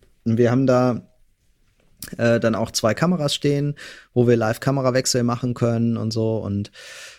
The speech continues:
ähm, aus dieser Erfahrung heraus wollte ich hier auch mal berichten, wie sowas gehen kann, wie wir das eigentlich gemacht haben.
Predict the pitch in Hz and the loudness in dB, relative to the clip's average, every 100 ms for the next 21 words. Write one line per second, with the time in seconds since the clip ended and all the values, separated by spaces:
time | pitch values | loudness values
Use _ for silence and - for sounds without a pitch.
0 | _ 110 107 107 110 - 110 - 156 190 | _ 0 2 2 0 0 -2 2 4 6
1 | 180 139 - 143 147 147 135 135 127 131 | 4 2 -2 0 2 0 0 0 2 0
2 | 131 127 127 131 - 131 113 123 127 123 | 0 0 0 0 0 0 2 0 0 0
3 | 123 127 - - 127 123 127 123 123 131 | -2 -4 -6 -2 0 0 -2 -2 -2 -2
4 | 127 120 120 117 - 127 131 120 104 107 | 0 0 0 -2 -4 0 2 2 0 -4
5 | 98 - 104 - 127 131 127 120 - 113 | -6 -8 -10 -2 0 2 0 0 -4 -6
6 | 113 - 110 107 - 101 98 101 110 | -6 -6 -6 -6 -8 -10 -8 -10 -14